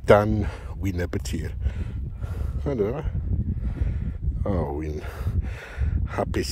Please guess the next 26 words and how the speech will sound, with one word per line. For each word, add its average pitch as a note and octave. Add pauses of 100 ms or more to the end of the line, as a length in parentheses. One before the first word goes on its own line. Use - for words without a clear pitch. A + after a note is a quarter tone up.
iawn F#2+
gyda D#2+
hwnna. D#2+ (1120)
Dros -
ben F2+
flippin' G2
llestri. - (2250)
Ac C#3
yn B2
syth - (160)
bin B2+ (720)
ar A2
ôl A2
dangos, A2
yy, G2+
y -
clipers -
gyfan F#2
'na F#2
i F#2
chi, C#3+ (480)
wi'n A2
sôn A#2+
am A#2 (480)
yn A#2
llythrennol A2